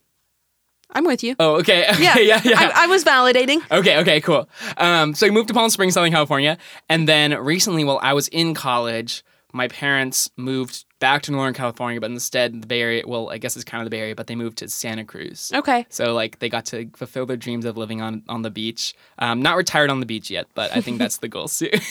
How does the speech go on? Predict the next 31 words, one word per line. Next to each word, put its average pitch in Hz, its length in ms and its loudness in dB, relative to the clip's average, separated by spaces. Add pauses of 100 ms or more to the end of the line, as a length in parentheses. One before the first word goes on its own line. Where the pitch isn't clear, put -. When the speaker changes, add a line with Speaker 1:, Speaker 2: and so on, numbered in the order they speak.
Speaker 2:
<laughs> 233 520 4
Speaker 1:
Uh, 285 240 2
you 302 160 0
can 466 140 -2
plead 320 220 -2
the 262 60 -2
fifth 311 300 -2
on 294 100 -4
this 233 180 -4
question, 220 400 -2
but 214 160 -2
as 220 140 -2
somebody 262 320 -2
who's 240 140 -2
experienced 220 580 -6
both, 220 300 -2
is 233 100 -2
there 214 140 -2
a 202 60 0
better 202 220 -2
half 196 280 -6
of 202 80 -8
California? 202 720 -8 (120)
Speaker 2:
Ooh, 147 200 0
that's, - 480 -6
that's - 260 -6
a 160 60 -6
great 120 360 -6
question. 107 500 -8
Speaker 1:
Thank 233 260 -2
you. 190 200 -4